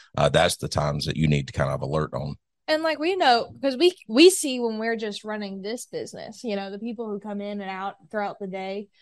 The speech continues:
Speaker 2: um, we're so familiar with the everyday patterns in this facility that whenever something is slightly off, it's immediately noticeable to us.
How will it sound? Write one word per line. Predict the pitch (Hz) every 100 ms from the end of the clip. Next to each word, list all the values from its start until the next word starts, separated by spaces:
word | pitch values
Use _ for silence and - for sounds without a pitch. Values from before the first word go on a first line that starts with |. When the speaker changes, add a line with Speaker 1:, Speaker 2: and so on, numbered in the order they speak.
| - - -
Speaker 2:
um, | 220 220 202 190
we're | 247
so | - 254 240
familiar | 214 220 240 220
with | 208
the | 202 196
everyday | 190 180 170
patterns | - - 208 247 185 180 202 - -
in | 220 202
this | 175 -
facility | 196 - 330 220 190 220 - 214 - 214
that | 175
whenever | 208 196 202
something | - 240 233 226 208 202
is | 180 190
slightly | - 214 - 123 -
off, | 190 208 208 -
it's | 202 - -
immediately | 214 220 208 196 165
noticeable | 185 247 233 - - -
to | -
us. | 104 - -